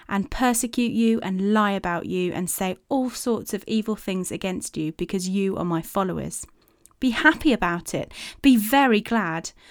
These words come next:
for a great reward awaits you in heaven. And remember, the ancient prophets were pos-, persecuted in the same way." You are the salt of the earth.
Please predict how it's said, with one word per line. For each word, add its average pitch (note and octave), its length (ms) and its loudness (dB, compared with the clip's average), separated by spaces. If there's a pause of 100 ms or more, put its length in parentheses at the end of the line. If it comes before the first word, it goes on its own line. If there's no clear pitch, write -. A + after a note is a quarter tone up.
(220)
for - 180 0
a A3+ 80 2
great B3+ 560 2
reward A#3 640 0
awaits F#3 440 -4
you E3 120 -2
in D#3+ 80 -2
heaven. D#3 420 -8 (800)
And A3+ 180 8
remember, A3+ 640 6
the A3+ 160 -2
ancient B3 400 2
prophets - 460 -6
were F3+ 60 -8
pos-, - 320 -6 (100)
persecuted F3+ 800 -2
in F3+ 160 -6
the E3+ 80 -4
same F3 400 -4
way." D#3+ 320 -4 (2250)
You C4+ 480 6
are F#3+ 140 0
the F#3 80 -6
salt - 520 -2
of G3 140 -6
the - 180 -4
earth. D#3+ 440 -8